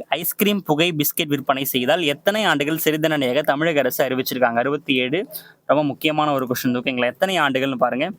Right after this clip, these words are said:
எத்தனை ஆண்டுகள் வந்து கொடுத்திருக்காங்க அப்படின்னா, பத்து ஆண்டுகள், ஓகே? ஆப்ஷன் ஏ, பத்து ஆண்டுகள். சமீபத்தில் இந்தியாவினுடைய முதல் பன்னோக்கு பசுமை ஹைட்ரஜன் சோதனை திட்டம் தொடங்கப்பட்ட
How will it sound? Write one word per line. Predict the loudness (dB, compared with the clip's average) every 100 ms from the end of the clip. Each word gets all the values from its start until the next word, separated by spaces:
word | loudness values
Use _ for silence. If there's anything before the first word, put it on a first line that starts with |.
| _ _ _ _ _
எத்தனை | -2 0 2
ஆண்டுகள் | 0 0 0
வந்து | -2 0 -2
கொடுத்திருக்காங்க | 0 -2 0 0 0
அப்படின்னா, | -2 0
பத்து | -2 -2 0 0
ஆண்டுகள், | 2 0 -2
ஓகே? | 0 2
ஆப்ஷன் | 2 0 -2 -2
ஏ, | -2 -2
பத்து | -4 -2 -2
ஆண்டுகள். | 0 0 0 -2 _ _ _ -20 _ _ -8
சமீபத்தில் | -2 0 2 0 2 -2 0
இந்தியாவினுடைய | 0 2 2 2 2 2
முதல் | 2 0 0 0
பன்னோக்கு | -2 -2 -2 -2 0 0 0 -8 -20 -4
பசுமை | -2 0 0 2 0
ஹைட்ரஜன் | 0 -2 0 0 0 0
சோதனை | 2 2 2 0
திட்டம் | -4 -2 0
தொடங்கப்பட்ட | 0 0 -2 -2 0